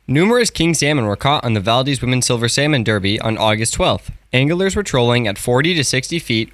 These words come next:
when were catching good numbers of coho and king salmon near Seventeen Mile Beach in the Valdez Narrows. To target king salmon, Alaska Department of Fish and Game recommends trolling with a large flasher and medium to small sized herring.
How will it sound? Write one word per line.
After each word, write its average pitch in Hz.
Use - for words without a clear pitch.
when 113
were 107
catching 120
good 139
numbers 143
of 107
coho 139
and 131
king 151
salmon 107
near 110
Seventeen 135
Mile 175
Beach 117
in 123
the 120
Valdez 101
Narrows. 160
To -
target 165
king 226
salmon, 135
Alaska 123
Department 127
of 107
Fish 135
and 107
Game 131
recommends 110
trolling 127
with 113
a 101
large 120
flasher 127
and 110
medium 127
to 117
small 110
sized 107
herring. 98